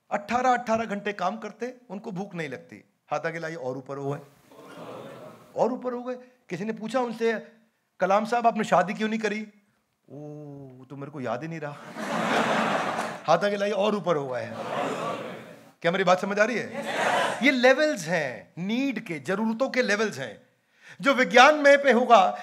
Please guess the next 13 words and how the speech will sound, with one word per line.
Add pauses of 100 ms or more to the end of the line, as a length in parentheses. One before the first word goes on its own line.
(100)
इसीलिए
आपने
देखा,
जो
बड़े-बड़े
साइंटिस्ट, (600)
ओरिजिनल
रियल
साइंटिस्ट
होते
हैं,
अजीबोगरीब
बाल,